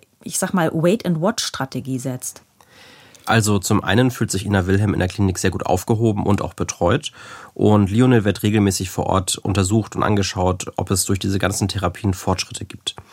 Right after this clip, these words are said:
Speaker 2: Und er hatte und hat dann auch weiter Physiotherapie, Sprachförderung und, und, und. Das Erfreuliche ist, er macht tatsächlich auch kleine Fortschritte,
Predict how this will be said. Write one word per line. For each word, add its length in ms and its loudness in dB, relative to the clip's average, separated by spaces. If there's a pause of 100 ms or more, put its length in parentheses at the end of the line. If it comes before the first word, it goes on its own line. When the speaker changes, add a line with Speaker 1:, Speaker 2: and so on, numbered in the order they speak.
(640)
Speaker 2:
Und 520 4
er 200 0
hatte 320 2
und 440 0
hat 240 -2
dann 200 2
auch 180 -2
weiter 260 2
Physiotherapie, 1160 0
Sprachförderung 1400 0
und, 300 0
und, 220 0
und. 340 -2 (640)
Das 140 0
Erfreuliche 480 0
ist, 340 -2 (240)
er 80 0
macht 200 4
tatsächlich 340 -4
auch 180 -6 (140)
kleine 240 0
Fortschritte, 640 -4